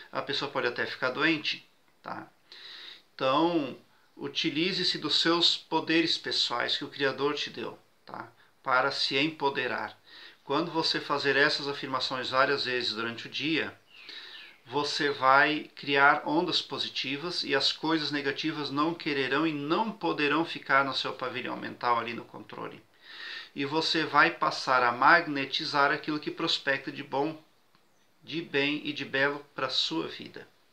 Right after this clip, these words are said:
tá? É muito positivo isso.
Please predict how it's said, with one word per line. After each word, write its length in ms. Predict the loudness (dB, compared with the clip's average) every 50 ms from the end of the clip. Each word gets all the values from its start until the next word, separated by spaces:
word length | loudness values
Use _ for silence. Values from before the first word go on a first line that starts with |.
| _ _ _ _ _ _ _ _
tá? 320 | _ -14 -12 -12 -12 -14 -16 _ _ _ _ _ _ _ -4
É 120 | -2 -2
muito 320 | -2 -2 -2 -4 -4 -4 -6
positivo 580 | -6 -6 -6 -4 -4 -4 -4 -4 -6 -8 -10
isso. 320 | -10 -6 -6 -6 -6 -6